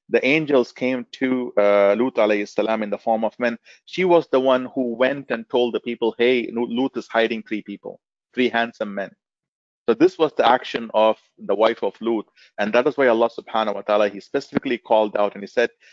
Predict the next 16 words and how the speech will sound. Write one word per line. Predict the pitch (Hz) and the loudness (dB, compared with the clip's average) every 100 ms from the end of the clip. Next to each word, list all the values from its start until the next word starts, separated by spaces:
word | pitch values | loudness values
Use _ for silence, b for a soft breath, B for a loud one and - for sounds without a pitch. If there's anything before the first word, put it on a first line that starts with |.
| b | b
"Even | 127 165 156 | 0 0 2
though | 147 | 0
you | 131 117 | 0 -2
lived | 110 131 131 - | 0 0 0 -4
for | 110 | -6
such | - 127 | -4 -2
a | 127 | 0
long | 120 120 | 0 0
time | 120 110 | -2 -4
under | 104 92 | -4 -8
a | 95 | -4
prophet, | 113 113 117 | -2 -2 -6
you | 104 | -8
didn't | 104 92 | -10 -2
learn | 110 135 | -2 -2
anything, | 135 - 135 135 | -4 -6 -6 -8